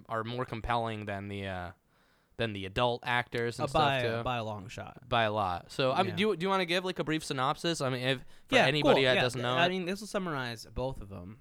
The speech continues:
Speaker 2: Uh,
Speaker 1: Mm-hmm.
Speaker 2: I mean, so the second one, I'll, we'll just say straight up, like, is just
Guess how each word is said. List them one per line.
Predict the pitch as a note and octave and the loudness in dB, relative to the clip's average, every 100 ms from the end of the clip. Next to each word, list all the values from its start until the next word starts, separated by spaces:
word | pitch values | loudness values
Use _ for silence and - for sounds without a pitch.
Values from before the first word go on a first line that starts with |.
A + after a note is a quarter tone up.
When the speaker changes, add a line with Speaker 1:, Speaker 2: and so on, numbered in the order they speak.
| - | -6
Speaker 2:
Uh, | A#2 A2 G2+ | -4 -2 -4
Speaker 1:
Mm-hmm. | G2 G#2 A#2+ | -6 -8 -6
Speaker 2:
I | |
mean, | C3+ A#2 G#2+ - _ _ _ - | -6 -6 -8 -14 _ _ _ -6
so | D#3 | -4
the | |
second | D3+ C4 B3+ G3 | 2 2 2 0
one, | F#3 D#3 C3+ B2 - - | 0 0 -2 -6 -12 -12
I'll, | - D3 - | -8 -8 -6
we'll | D3+ C#3 | -4 -4
just | C3 | -6
say | - B2 | -6 -8
straight | - A#2 | -4 -4
up, | A#2 A2 | -4 -6
like, | A2 - | -8 -8
is | A#2+ A#2+ A2 | -8 -8 -8
just | C3+ A#2+ - - | -6 -6 -6 -12